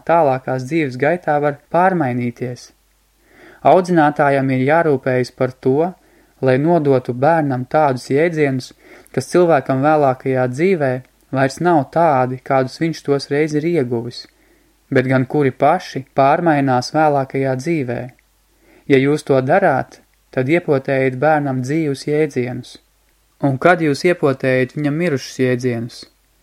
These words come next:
Kad jūs bērnam nepārtraukti dodat definīcijas, kad jūs sakāt, "Lauva ir", un tā tālāk, un liekat to iemācīties no galvas,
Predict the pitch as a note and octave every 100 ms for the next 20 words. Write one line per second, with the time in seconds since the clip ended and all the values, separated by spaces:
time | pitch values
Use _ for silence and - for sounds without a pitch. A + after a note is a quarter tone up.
0 | _ _ - C#3+ B2+ C#3+ F3 E3+ C#3+ E3
1 | D3+ C3 C3 D3+ - C3 - E3+ D#3+ C#3+
2 | D3+ D#3 B2+ C3 E3+ - C3 B2 A#2 -
3 | A#2+ A#2+ - _ _ - C3+ B2+ D#3+ F3
4 | - D#3+ - B2+ A2+ - _ _ _ C3+
5 | C3 C#3 E3+ F3+ F3 D#3+ _ _ F3+ D3+
6 | B2 - _ _ _ _ _ _ _ _
7 | _ C#3 C3 C#3+ C#3 D#3 C3+ B2 B2 B2
8 | - _ _ _ _ _ - D3 F3+ F3+
9 | C#3+ - D3 E3+ D#3+ C3+ B2+ C3 C3 B2+
10 | - C#3 C3 D3+ C#3+ B2 B2+ -